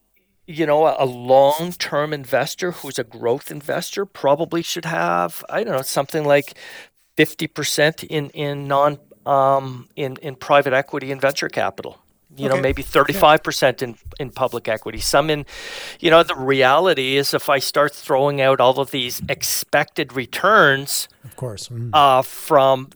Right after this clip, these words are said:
Speaker 1: the, the big asset management firms that say equities are six to seven percent, but you can get ten percent in an infrastructure play. I know it doesn't sound sexy. It's, it's not a
Speaker 2: <laughs>
Speaker 1: growth investment.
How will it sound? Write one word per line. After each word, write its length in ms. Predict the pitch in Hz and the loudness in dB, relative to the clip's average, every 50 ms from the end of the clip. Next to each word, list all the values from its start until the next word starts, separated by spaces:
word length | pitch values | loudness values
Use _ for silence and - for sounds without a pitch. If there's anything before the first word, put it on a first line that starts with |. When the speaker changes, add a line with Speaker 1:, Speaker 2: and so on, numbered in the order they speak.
| - - | -6 -6
Speaker 1:
the, 100 | 180 - - | -6 -6 -6
the 140 | 147 - 147 | -6 -8 -8
big 640 | 117 107 147 143 139 143 143 139 - - - - _ _ _ _ _ - | -6 -2 -2 0 0 -2 -2 -4 -8 -16 -18 -18 _ _ _ _ _ -4
asset 540 | 139 143 143 143 - - 156 135 - _ - | -2 -2 -2 -2 -2 0 -2 -2 -2 _ -8
management 600 | 151 131 131 139 156 160 - - 165 143 127 - | -6 -4 -2 -2 -4 -4 -6 -4 -6 -6 -6 -6
firms 500 | - - 120 117 120 127 139 143 - - | -4 -2 0 0 0 0 -2 -6 -8 -10
that 140 | 131 - | -10 -8
say 440 | - - - 135 127 127 123 123 131 | -6 -4 0 0 2 2 2 0 2
equities 540 | 131 135 139 - - 143 135 131 131 123 - | 2 2 0 0 -2 -4 -4 -4 -6 -2 -2
are 60 | 120 113 | -2 -2
six 360 | - - - 156 - - - - | -2 -2 -4 -4 -4 -6 -8 -8
to 100 | 123 104 | -6 -6
seven 340 | - - 156 135 135 127 - | -2 2 2 2 2 0 -10
percent, 520 | - 110 - - - 143 147 147 131 - - | -10 -8 -6 -2 0 2 2 2 0 -2 -4
but 140 | 135 123 | -6 -6
you 120 | 123 127 120 | -6 -8 -10
can 180 | - 131 120 | -10 -10 -8
get 340 | 107 123 123 117 113 - - _ _ _ _ _ _ _ _ _ _ _ _ _ _ _ _ _ _ _ _ _ _ _ _ _ _ _ _ _ _ - | -2 2 2 2 2 -2 -8 _ _ _ _ _ _ _ _ _ _ _ _ _ _ _ _ _ _ _ _ _ _ _ _ _ _ _ _ _ _ -14
ten 280 | - - 123 127 147 - | -8 -2 0 0 0 0
percent 540 | - 131 123 - - 120 107 113 113 - | -2 -4 -4 -2 0 0 -2 -2 -4 -6
in 120 | 127 110 107 | -6 -6 -6
an 80 | - | -6
infrastructure 800 | - 139 139 151 - 151 - - - - 113 104 - - - - | -6 -6 -8 -6 -6 -6 -6 -6 -4 -4 -4 -4 -4 -8 -12 -10
play. 380 | - - 110 92 101 113 120 113 | -10 -6 -4 -4 -2 0 0 0
I 100 | 117 131 | 0 0
know 180 | 127 131 135 | 2 2 2
it 100 | 127 - | 2 2
doesn't 260 | - 127 113 - 131 | 0 0 0 0 -6
sound 360 | - - - 120 110 110 104 - | -6 -2 0 0 0 -2 -4 -4
sexy. 640 | - - 139 143 - - - - 123 113 120 127 | 0 2 2 2 0 -2 -6 -4 -2 -2 0 0
It's, 240 | 127 127 - - - | -2 -2 -2 -6 -8
it's 260 | - 143 131 - - | -6 -8 -8 -6 -2
not 220 | 147 139 135 131 127 | 2 4 4 4 4
a 180 | 120 113 107 - - 190 - - | 4 0 0 -2 -6 -8 -6 -6
Speaker 2:
<laughs> 200 | 220 202 - - | -6 -8 -6 -4
Speaker 1:
growth 440 | - 147 123 143 143 156 160 - - | -4 2 6 6 6 6 6 2 -4
investment. 840 | 147 120 113 - - 127 156 185 - - 151 123 117 131 - - - | -8 -8 -6 0 2 2 2 4 2 -2 -2 -2 -4 -4 -4 -10 -18